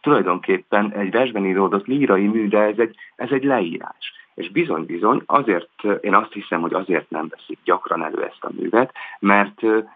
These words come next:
hát, ha nem is azt mondom, hogy nagyon-nagyon nehéz dramatizálni, de azért nagyon sok, ö,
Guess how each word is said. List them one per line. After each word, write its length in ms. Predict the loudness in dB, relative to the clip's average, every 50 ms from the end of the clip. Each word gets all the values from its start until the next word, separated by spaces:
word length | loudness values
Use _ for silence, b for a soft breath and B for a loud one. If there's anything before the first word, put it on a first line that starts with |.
| _ _
hát, 200 | -2 -2 -2 -2
ha 100 | -2 -6
nem 200 | -4 -2 0 0
is 140 | 0 0 0
azt 180 | -2 -2 -2 -2
mondom, 320 | -2 -2 0 0 0 0
hogy 120 | -2 -2 0
nagyon-nagyon 680 | 2 0 2 2 2 2 2 2 2 2 0 -2 -2 -2
nehéz 480 | -4 -4 -4 -6 -6 -8 -12 -12 -14 _ _ -10
dramatizálni, 920 | -10 -8 -6 -6 -8 -4 -2 -2 0 2 2 4 4 4 2 0 0 B B B B B
de 180 | B 0 4 4
azért 380 | 4 4 4 2 0 -2 0 -2
nagyon 520 | 0 2 4 4 4 2 2 0 0 0
sok, 540 | -2 -6 -6 -2 0 0 0 0 -2 -4 -6
ö, 160 | -12 -10 -10